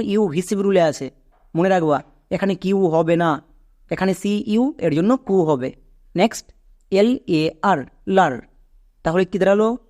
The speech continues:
পারপেন্ডিকুলার। এবার একসঙ্গে উচ্চারণ করো, পারপেন্ডিকুলার। So বড় থেকে যতই বড় ওয়ার্ড হোক, যদি একবার ভাঙাটা শিখে যাও, তাহলে যে কোনো ওয়ার্ডকে এই টিপসের মাধ্যমে ভেঙে একদম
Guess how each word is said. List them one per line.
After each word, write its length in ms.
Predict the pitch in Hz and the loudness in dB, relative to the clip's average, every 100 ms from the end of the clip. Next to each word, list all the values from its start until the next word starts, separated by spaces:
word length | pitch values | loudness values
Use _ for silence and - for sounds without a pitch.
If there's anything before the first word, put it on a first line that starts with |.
| _ _ | _ _
পারপেন্ডিকুলার। 2000 | 160 214 285 - _ _ 175 247 294 - 135 185 302 - _ - 240 311 - 165 143 - _ _ _ | 2 2 -2 -12 _ _ 2 2 2 -4 -2 0 0 -2 _ -4 -4 -4 -4 0 0 -4 _ _ _
এবার 180 | 180 185 | -2 0
একসঙ্গে 300 | 208 - 180 | 0 -2 -2
উচ্চারণ 240 | 165 160 139 | 0 0 -2
করো, 140 | 127 - _ _ _ | -4 -10 _ _ _
পারপেন্ডিকুলার। 960 | 160 160 185 160 143 139 143 147 190 139 - _ _ - | -4 0 0 2 0 -2 -2 0 0 -2 -8 _ _ -6
So 260 | 190 160 117 _ _ 135 | 0 0 -2 _ _ -8
বড় 340 | 135 190 254 | 0 2 2
থেকে 300 | 247 202 277 | 0 0 0
যতই 300 | 160 170 302 233 | 0 0 2 4
বড় 100 | 208 | 2
ওয়ার্ড 260 | 160 143 131 | 2 0 0
হোক, 220 | 180 247 _ _ _ | -2 -2 _ _ _
যদি 280 | 156 202 220 | -2 2 2
একবার 280 | 185 190 190 | 2 0 -2
ভাঙাটা 420 | 135 160 170 175 | -2 -2 0 -2
শিখে 280 | - 147 156 | -2 -4 0
যাও, 220 | 170 135 - _ _ - | 2 0 -8 _ _ -2
তাহলে 320 | 180 190 147 - _ _ | 0 2 0 -4 _ _
যে 180 | 131 214 | 0 2
কোনো 220 | 254 269 247 | 4 4 4
ওয়ার্ডকে 420 | 180 170 - 277 403 _ _ _ | 2 0 -2 -2 -2 _ _ _
এই 160 | 208 220 | 0 0
টিপসের 340 | 226 233 - 196 | 0 -2 0 0
মাধ্যমে 320 | 180 147 170 165 | 0 0 0 0
ভেঙে 220 | 135 160 302 - _ _ _ | 0 0 0 -2 _ _ _
একদম 340 | 190 175 208 | -4 0 2